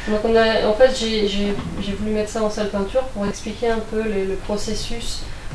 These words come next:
euh, de calibrage, donc ce que se faisait Ludivine tout à l'heure. Donc quand on est en création, c'est, euh, un petit peu plus complexe puisque on va, euh,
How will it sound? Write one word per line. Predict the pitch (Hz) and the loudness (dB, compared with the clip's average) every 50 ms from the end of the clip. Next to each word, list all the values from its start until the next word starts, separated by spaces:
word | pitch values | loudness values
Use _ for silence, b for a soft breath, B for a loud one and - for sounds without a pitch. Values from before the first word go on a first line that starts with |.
| - - | -6 -4
euh, | 202 190 190 190 190 190 190 190 190 190 185 185 180 175 | -4 -2 -2 0 0 -2 -2 -2 -4 -4 -4 -4 -6 -4
de | 190 | -4
calibrage, | - - 226 202 196 - 202 269 320 339 339 | -2 0 0 0 0 0 0 -2 -2 -2 0
donc | 240 233 226 | 0 0 0
ce | - - | -2 -2
que | - 226 | -4 -4
se | 226 - | -4 -4
faisait | - 226 226 202 226 226 208 | -4 -4 -2 2 2 2 2
Ludivine | 214 196 202 202 202 220 226 226 214 - | 2 0 -2 -2 0 0 0 0 -2 -2
tout | 208 196 - | -2 -2 -2
à | 196 | 0
l'heure. | 190 196 226 262 285 302 - B B B B B B B | 0 2 0 0 0 -2 -4 B B B B B B B
Donc | 202 208 | 0 2
quand | 254 330 320 330 | 2 2 2 4
on | 320 302 | 2 4
est | 285 | 4
en | 269 247 - | 4 4 2
création, | - - 220 208 202 - - 277 294 320 | 2 0 0 0 0 0 -2 -2 -2 -2
c'est, | 320 - - 220 214 214 214 214 214 202 196 | -2 -4 -4 -2 -2 0 0 0 0 0 -2
euh, | 202 202 196 196 196 196 | -2 -2 -2 -2 0 -2
un | |
petit | 202 - - 202 | -2 -4 -4 -6
peu | - 226 214 214 - - - | -6 -6 -6 -6 -6 -4 -4
plus | 220 208 208 202 202 196 190 - | -4 -2 -2 -2 -4 -4 -6 -6
complexe | - 196 196 - - 339 339 330 - - - | -4 -4 -4 -2 -2 -4 -4 -4 -6 -8 -8
puisque | 233 220 - - - 240 247 233 214 | -8 -8 -6 -4 -2 -2 0 0 0
on | 214 208 202 202 | -2 -2 -2 0
va, | 208 214 208 214 214 B B B B B B B B B - | 0 2 2 2 0 B B B B B B B B B -6
euh, | 196 202 196 190 190 190 190 | -4 -2 0 0 0 -2 -2